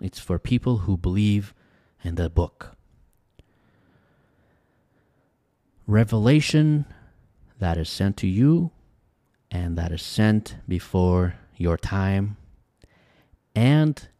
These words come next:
in their hearts have the assurance of the hereafter. That means in your heart, deep, deep, deep down, you believe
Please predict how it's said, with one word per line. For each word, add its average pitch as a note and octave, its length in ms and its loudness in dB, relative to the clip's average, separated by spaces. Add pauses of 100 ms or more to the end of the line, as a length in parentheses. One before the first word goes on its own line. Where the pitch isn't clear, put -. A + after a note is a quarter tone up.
(220)
in B2 200 4
their G2 160 2
hearts B2 800 -2 (560)
have F#2 420 -2
the E2+ 300 -4 (480)
assurance B2 1000 0 (260)
of F2 120 -8
the F2 80 -4
hereafter. F2+ 720 -4 (1700)
That F#2 200 -2
means F2+ 440 -2 (720)
in A2+ 300 2
your A2 180 4
heart, F2+ 580 -4
deep, G#2+ 280 -4
deep, A2 240 -4
deep G#2 240 -4
down, F2+ 400 -4 (720)
you G#2 180 4
believe F#2+ 760 0